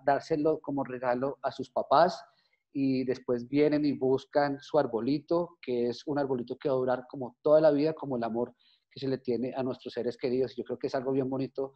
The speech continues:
que es el regalo que perdurará siempre. De pronto alguna otra cosa material no perdura, un árbol va a estar ahí por generaciones y me parece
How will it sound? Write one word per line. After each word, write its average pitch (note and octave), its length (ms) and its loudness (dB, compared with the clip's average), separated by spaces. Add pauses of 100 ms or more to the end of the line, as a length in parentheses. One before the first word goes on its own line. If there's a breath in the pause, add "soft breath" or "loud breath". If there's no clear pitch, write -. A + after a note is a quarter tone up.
(340 soft breath)
que A#2+ 360 0
es C#3 160 2
el B2+ 80 2
regalo C3 340 2
que D#3+ 100 -2
perdurará A#2+ 440 -2
siempre. D#3 300 -2
De A2+ 60 -6
pronto C3+ 260 -2
alguna C#3 240 -2
otra D3 200 -6
cosa C3+ 340 0 (320 loud breath)
material A#2+ 540 0
no C#3+ 220 -6
perdura, D#3+ 540 0
un C3+ 140 -2
árbol C3+ 400 0 (360)
va C3+ 60 2
a - 20 2
estar C3+ 200 0
ahí C3 300 0 (560)
por B2+ 300 0 (160)
generaciones A#2+ 600 -2
y C3 40 -6
me C3 100 -4
parece B2 480 -6